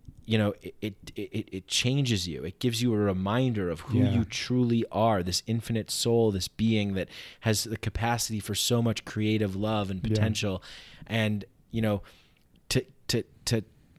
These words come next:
Speaker 1: untwist all those stuck parts.
Speaker 2: Yeah. Yeah.
Speaker 1: And, and, like, I, uh, I'm just such a big believer in that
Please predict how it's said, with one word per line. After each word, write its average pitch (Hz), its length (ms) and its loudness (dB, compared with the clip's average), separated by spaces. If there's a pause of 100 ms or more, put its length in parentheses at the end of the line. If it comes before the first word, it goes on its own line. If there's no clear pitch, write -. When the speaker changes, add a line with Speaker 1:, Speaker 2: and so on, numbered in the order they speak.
(160)
Speaker 1:
untwist 139 840 2
all 101 160 2
those 98 200 0
stuck - 500 -4 (180)
parts. - 560 0 (240)
Speaker 2:
Yeah. 143 100 -6
Yeah. - 100 -10 (560)
Speaker 1:
And, 117 240 0
and, 113 220 0
like, 110 280 0 (120)
I, 123 280 6
uh, 120 180 2
I'm 120 160 4
just 113 140 -2
such 139 160 2
a 139 60 4
big 117 240 2
believer 110 520 6
in 101 260 2
that 98 440 0